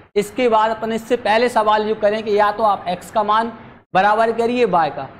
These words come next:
यहाँ पर अपन ने वाई का ही मान बराबर क्यों किया? वाई का मान इसलिए बराबर किया क्योंकि ज़रूरत किसकी हमारे लिए?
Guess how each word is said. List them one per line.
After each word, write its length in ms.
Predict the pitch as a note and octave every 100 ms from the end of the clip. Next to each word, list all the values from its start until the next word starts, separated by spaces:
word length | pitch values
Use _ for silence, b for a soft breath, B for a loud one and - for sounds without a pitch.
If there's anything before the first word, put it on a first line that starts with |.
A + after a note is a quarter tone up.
| - - F3+
यहाँ 220 | F#3 G3
पर 260 | A3+ A#3+ B3
अपन 200 | A#3+ B3
ने 80 | A#3
वाई 240 | G3 G#3+ A3+
का 100 | B3+
ही 60 |
मान 280 | B3 A#3+ B3+
बराबर 380 | A#3+ A#3 A#3+ A#3+
क्यों 220 | A#3+ A#3+
किया? 240 | A#3 A3 G#3 - - - - _ -
वाई 200 | G3 A#3+
का 160 | B3+
मान 200 | B3+ B3+
इसलिए 320 | A#3+ A#3 B3+ B3+
बराबर 420 | A#3+ A#3 B3 A#3
किया 260 | A3+ G#3+ F#3+ G#3+ - - -
क्योंकि 260 | A3 A3+ A#3+ F#3 - D#3+
ज़रूरत 400 | C#3+ G3+ B3 C4 -
किसकी 340 | A#3+ - B3
हमारे 320 | A3 G#3+ A3+
लिए? 200 | A#3 B3